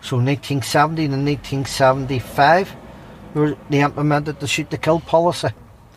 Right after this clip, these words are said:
The reason, when they went into the Protestant estates, they saw the crown of the Queen, the Union Jack and the Royal Standard, and they s-, just turned around and said, "We're defending the wrong people here." So they turned the tables,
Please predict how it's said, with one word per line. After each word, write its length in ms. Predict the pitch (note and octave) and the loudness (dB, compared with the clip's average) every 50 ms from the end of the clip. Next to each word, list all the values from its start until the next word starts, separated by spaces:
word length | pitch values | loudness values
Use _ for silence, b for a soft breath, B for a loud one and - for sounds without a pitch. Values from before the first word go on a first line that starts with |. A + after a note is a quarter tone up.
| B B B B B B - - | B B B B B B -8 -4
The 120 | B2+ B2 | -2 0
reason, 420 | B2 C#3 D#3 D#3+ D3+ F#3+ G3 E3 - - - - | 2 2 2 2 0 -2 -6 -6 -8 -10 -8 -4
when 160 | C3+ C3 B2+ | -2 0 0
they 100 | B2+ B2 | 0 2
went 220 | B2 C3 C#3 C3 | 2 0 0 0
into 240 | C#3+ C#3+ C#3+ C3+ B2+ | -2 -4 -2 -2 0
the 120 | A#2 A#2 | 0 0
Protestant 600 | G#2+ - B2+ B2+ C3+ C3+ C3 - - G#2+ - - - | 0 2 2 2 2 2 0 -6 -8 -10 -12 -12 -14
estates, 580 | F#2 - - - D#3 F3+ G3 - - - - - B B B B B B B B B | -16 -14 -8 -4 -4 -4 -4 -6 -10 -16 -16 -18 B B B B B B B B B
they 140 | B B2+ A#2+ | B 0 0
saw 380 | A2 - - D3 C#3+ C#3+ D3 C#3 | 0 2 2 4 4 4 2 0
the 180 | - - A#2+ | -2 -4 -6
crown 360 | - - - C#3 C#3 C#3 C#3 C3 | -4 -2 0 2 2 2 2 -2
of 120 | - - | -4 -4
the 80 | - - | -6 -6
Queen, 420 | - - - D3 D#3 E3 E3+ D#3+ - B B B B B B B B B | -4 -2 0 2 2 2 0 -2 -6 B B B B B B B B B
the 100 | A#2+ B2 | 0 2
Union 380 | B2 C3 B2+ B2+ B2 A#2+ A#2 | 2 2 2 2 2 2 2
Jack 280 | - C3 B2 C3+ C3 - | 2 4 4 2 2 0
and 100 | C3 B2 | -2 -2
the 100 | B2 A#2+ | 0 2
Royal 220 | A#2 A#2 B2 A#2 | 2 4 4 2
Standard, 500 | A2 - - - B2 C#3 D#3 E3+ E3+ D#3+ - - - - - | 2 0 0 2 2 2 2 2 0 0 -2 -8 -20 -10 -6
and 140 | B2 A#2 A2+ | -2 0 0
they 180 | A#2 A#2 A#2 A#2 | 2 2 0 -2
s-, 240 | A2 - - - - - - | -4 -10 -14 -18 -18 -12 -10
just 200 | C3+ A#2+ - - | -8 -8 -6 -2
turned 200 | B2+ B2 B2 B2 | -2 0 0 2
around 200 | B2 B2 A#2+ A#2 | 0 0 0 -2
and 100 | A2+ G#2+ | -2 -2
said, 260 | - B2 B2+ C3+ C3+ - B B B B B B B B - - | 0 2 4 4 2 0 B B B B B B B B -2 0
"We're 80 | D#3 D3 | 0 2
defending 520 | - - A#2+ - C#3+ C#3 C#3+ D3 D3+ D3 | 2 0 0 2 4 4 4 4 2 2
the 120 | C#3+ C#3 C#3 | 2 4 4
wrong 200 | C#3 C#3+ D3 - | 4 4 4 2
people 340 | - - D#3+ - - F#3+ D#3 | 0 -2 -2 -2 -2 -4 -4
here." 260 | - F3 D3+ A#2+ - - - - - - - - | -2 0 -2 -2 -2 -6 -8 -10 -10 -10 -8 -8
So 160 | - - C#3 C3 | -4 -2 0 2
they 140 | C#3 C3+ | 2 2
turned 260 | B2 - - C#3 C#3+ C#3 | 2 2 2 2 2 0
the 80 | C#3 | -2
tables, 500 | - - D#3 D#3+ E3+ F#3 F3+ - - - | -2 0 0 0 2 0 -2 -6 -8 -12